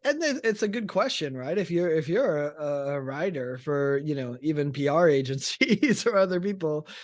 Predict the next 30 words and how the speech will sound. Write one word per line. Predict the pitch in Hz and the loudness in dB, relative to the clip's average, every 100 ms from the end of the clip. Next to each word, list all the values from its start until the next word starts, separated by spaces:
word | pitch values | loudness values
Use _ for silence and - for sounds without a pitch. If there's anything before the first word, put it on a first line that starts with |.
| - _ - | -20 _ -4
you | 180 | 2
know, | 151 180 | 4 4
Gen | 160 143 160 | 2 0 2
A | 175 | 4
I | 170 190 | 4 4
is, | 147 139 135 | 4 2 -4
has | 143 135 135 127 | -6 -6 -10 -10
come | 143 165 | -4 -2
a | 151 | 0
long | 139 131 113 | 0 0 -2
way. | 123 139 117 - | -2 -2 -4 -6
It's | - - | -8 -4
amazing | 135 151 151 147 | 2 4 4 4
what | 139 120 | 2 0
it | 120 | -4
can | - 135 131 | -4 -2 0
do. | 113 117 120 _ _ _ _ - | 0 0 -2 _ _ _ _ -4
So | 170 220 202 | 4 4 4
I | 196 269 | 4 6
actually, | 262 233 190 | 6 6 4
you | 190 190 | 4 4
know, | 160 | 4
but | 139 165 | 4 2
I | 190 294 | 4 6
am | 226 | 6
not | 180 147 | 4 0
scared | - - 160 160 139 | -4 0 2 2 0
for | - 120 | -6 -8
it | 120 117 | -8 -6
because | 143 - 175 147 139 127 | -6 0 4 4 2 -4